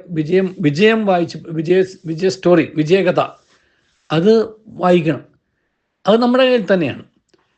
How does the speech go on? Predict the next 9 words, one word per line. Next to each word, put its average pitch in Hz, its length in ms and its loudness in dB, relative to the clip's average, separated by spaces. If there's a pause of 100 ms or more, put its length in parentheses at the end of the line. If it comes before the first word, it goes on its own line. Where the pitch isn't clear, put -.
(140)
അപ്പൊ 165 140 -4 (320)
പരാജയം 226 880 -2 (1000)
ജീവിതത്തിൻ്റെ 196 720 0
അവസാനമല്ല 156 680 -2
എന്നും 117 220 -6 (720)
പരാജയപ്പെട്ട 196 880 -2 (580)
അനുഭവങ്ങളെ 180 960 0 (640)
തിരിച്ചറിഞ്ഞുകൊണ്ട് 160 840 0 (520)
വിജയങ്ങളാക്കി 208 1300 -2